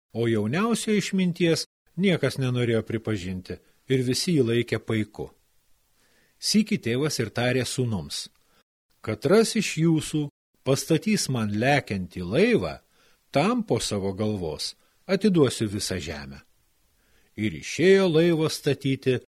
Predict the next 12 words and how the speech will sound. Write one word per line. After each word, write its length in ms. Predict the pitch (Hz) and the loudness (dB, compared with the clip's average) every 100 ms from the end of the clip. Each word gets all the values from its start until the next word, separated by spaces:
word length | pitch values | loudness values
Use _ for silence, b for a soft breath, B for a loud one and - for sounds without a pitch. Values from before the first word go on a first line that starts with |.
| _ - | _ -2
pats 240 | 131 - 101 | 0 0 -2
vyriausias 580 | 110 87 104 - 107 - | -4 -2 -6 -6 -8 -6
sūnus. 380 | 107 82 73 - - _ _ _ _ _ | -6 -8 -10 -12 -14 _ _ _ _ _
Motina 500 | 120 127 120 135 127 | -2 -2 -2 -4 -6
prikimšo 600 | 123 131 - 127 127 127 123 | -4 -4 -2 -4 -4 -2 0
jam 160 | 127 | -2
pilną 400 | - 120 131 127 | 0 2 2 0
pintinėlę 680 | - 127 123 123 120 117 127 | -2 -2 -2 -2 -2 -2 -2
valgio, 540 | 98 104 110 98 82 69 _ _ _ | -2 -2 -2 -4 -8 -10 _ _ _
tėvas 300 | 127 131 131 - | 4 6 4 0
pridėjo 400 | 127 127 131 131 | -4 2 2 2
visokių 400 | 131 143 135 147 | 0 0 0 0